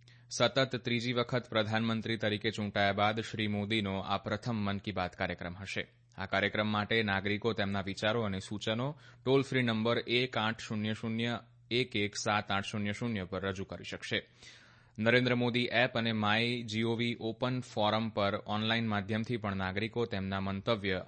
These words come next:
અઠ્યાવીસ જૂન સુધી રજૂ કરી શકે છે. મન કી બાત કાર્યક્રમનું પ્રસારણ આકાશવાણી,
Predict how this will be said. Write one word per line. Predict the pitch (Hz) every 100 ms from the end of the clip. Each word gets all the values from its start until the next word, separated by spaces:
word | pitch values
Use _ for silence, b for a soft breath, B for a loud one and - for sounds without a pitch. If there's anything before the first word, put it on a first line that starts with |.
| -
અઠ્યાવીસ | 104 - 131 120 117 104
જૂન | 120 120
સુધી | 110 98 98
રજૂ | 95 92
કરી | 92 90
શકે | - - 90
છે. | - - - _ B B B B B
મન | 107 110 113
કી | 120
બાત | 120 120 113
કાર્યક્રમનું | 110 113 113 117 117 113
પ્રસારણ | 110 - 113 117 120
આકાશવાણી, | 101 104 117 117 - 123 135 151